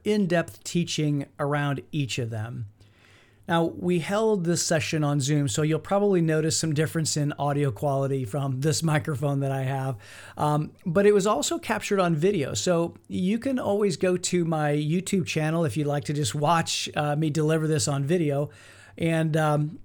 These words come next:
uh, feel free to go there a-, as well, because we post up to the YouTube channel there. So let's go ahead and get into the lesson now, and then I'll be back afterwards just to give a quick recap of, of the lesson.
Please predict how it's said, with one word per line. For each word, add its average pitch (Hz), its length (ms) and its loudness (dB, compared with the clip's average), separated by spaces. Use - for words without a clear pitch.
uh, 147 220 0
feel 180 200 2
free 185 180 2
to 165 60 2
go 156 200 2
there 156 300 0
a-, 151 280 0
as 143 260 -2
well, 139 340 0
because 139 360 -4
we 143 120 -2
post - 580 -4
up 147 180 -6
to 139 440 0
the 131 100 -4
YouTube 135 420 -4
channel 131 360 -4
there. 123 300 -6
So 196 400 4
let's 202 380 0
go 311 160 -2
ahead 190 220 2
and 175 140 2
get 165 140 2
into 165 240 0
the 147 160 0
lesson 160 420 0
now, 139 320 -2
and 156 160 -2
then 165 100 0
I'll 196 120 0
be 247 100 0
back 151 540 0
afterwards 139 500 -2
just 226 200 -2
to 247 100 -2
give 202 140 2
a 175 60 0
quick - 360 0
recap 135 800 -2
of, 135 460 -4
of 139 160 -6
the 135 80 -4
lesson. 110 580 -4